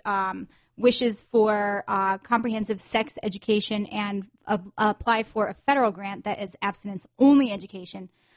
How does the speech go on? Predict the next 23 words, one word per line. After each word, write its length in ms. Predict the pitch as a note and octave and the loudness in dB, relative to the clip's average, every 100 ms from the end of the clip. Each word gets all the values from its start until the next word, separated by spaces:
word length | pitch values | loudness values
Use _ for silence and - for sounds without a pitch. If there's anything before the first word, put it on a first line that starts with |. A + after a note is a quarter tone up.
| _ - | _ 0
Um, 200 | A3 G#3+ | 2 4
not 180 | A#3 B3+ | 4 6
only 260 | B3+ B3+ A#3 | 6 6 4
that, 320 | B3 B3+ - G3 - | 4 4 2 -4 0
but 220 | A3+ - | 0 0
the 60 | |
Colorado 360 | G#3+ A3 G#3+ G#3 | -4 -2 -2 -4
Board 160 | G#3 G#3 | -6 -6
of 80 | |
Education 580 | G3+ F#3+ G#3 G3 - G3+ - | -6 -8 -8 -8 -8 -12 -12
allowed 760 | G3+ G3+ G#3+ A3 G#3+ G#3 G#3 - _ - | -10 0 2 4 4 0 -2 -10 _ -12
or 200 | G#3 - | -10 -6
asked 640 | G#3+ A3 G#3+ A#3 - - - - | 0 2 2 0 -14 -20 -20 -12
a 100 | G#3+ | -8
group 260 | G#3+ A#3 | -2 -2
of 120 | G#3 - | -2 -4
people, 440 | A#3+ G#3 G#3 F#3+ | -2 0 0 0
uh, 260 | G3 G3 F#3+ - | -2 -2 -4 -6
formerly 300 | A#3 A3+ A3 | -2 0 2
known 180 | G#3+ G#3 | 0 0
as 140 | G3+ F#3 | -4 -4
wait, 500 | G3 G#3+ A3 - - _ | 0 0 0 -10 -20 _
uh, 200 | G#3 G3+ | -2 -2